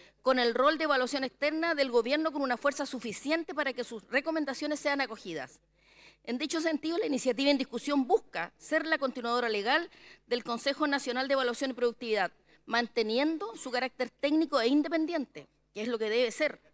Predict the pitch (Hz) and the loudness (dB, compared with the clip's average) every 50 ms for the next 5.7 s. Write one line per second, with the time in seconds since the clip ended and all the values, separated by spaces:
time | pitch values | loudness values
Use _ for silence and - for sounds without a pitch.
0 | - 175 175 - - 160 170 196 202 190 185 190 196 262 285 269 294 277 269 254 | -20 -20 -20 -20 -20 -12 -8 -4 -2 -2 -2 -2 -2 -2 -2 -2 -4 -4 -4 -4
1 | 247 254 247 233 226 - 320 254 - - - - - - 226 220 220 269 294 294 | -4 -4 -4 -6 -6 -8 -10 -12 -14 -16 -20 -16 -2 0 2 2 4 4 4 2
2 | 302 277 - 285 294 294 - - 311 294 - 254 - - 233 208 190 185 - 247 | 2 0 0 0 0 0 -2 -2 -6 -4 -4 -4 -4 -4 -4 -4 -4 -6 -4 -2
3 | 269 302 311 302 330 - 294 262 240 - _ _ - 214 226 202 - 220 208 233 | 0 0 0 -2 -4 -6 -8 -8 -10 -12 _ _ -6 -4 -4 -4 -4 -4 -2 0
4 | 277 311 302 - - 330 427 440 - - - - - - 226 196 - 320 349 359 | 0 0 -2 -4 -6 -10 -10 -12 -14 -18 -20 -18 -14 -12 -12 -6 -4 -2 -2 -2
5 | - 349 320 311 - 320 320 311 269 262 262 262 302 - | -2 -2 -4 -4 -2 -2 -2 0 0 0 -2 -4 -6 -8